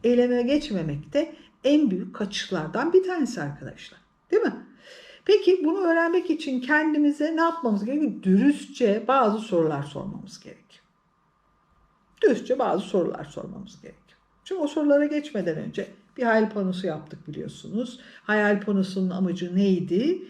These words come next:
Bize hayallerimizin olduğunu hatırlatmak, yaşama sevincimizin olduğunu hatırlatmak. Aslında yaşam yakıtımızı bize hatırlatıyor. Ne diyor? Hayattasın,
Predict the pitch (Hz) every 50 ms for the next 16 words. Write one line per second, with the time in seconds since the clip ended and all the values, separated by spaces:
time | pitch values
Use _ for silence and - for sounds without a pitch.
0 | - - _ _ - 160 170 175 170 170 185 180 214 294 370 - - - _ _
1 | - - 170 175 175 170 170 165 165 165 165 165 165 160 160 160 190 220 254 285
2 | 262 254 240 202 190 196 190 175 160 147 151 147 - - 143 135 123 120 - -
3 | - - - - _ _ _ _ _ - - 170 170 170 - 196 196 226 233 226
4 | - 240 226 220 214 196 214 208 214 208 196 220 220 214 214 208 202 190 190 180
5 | 160 151 147 143 143 143 - 139 139 - - - - - - - - - - -
6 | - - - 208 208 202 - - 165 143 147 - 220 285 359 - - - - _
7 | - 160 151 170 165 - - 226 226 277 311 302 247 208 185 185 - 214 196 -
8 | - 196 185 180 180 175 170 180 226 277 381 453 - - - - _ _ - 190
9 | 175 196 202 185 160 - - 156 - - - - - - - 208 240 262 240 240
10 | 240 254 285 320 330 - - - _ - 175 175 170 175 170 - - - 180 -
11 | - - 190 190 190 190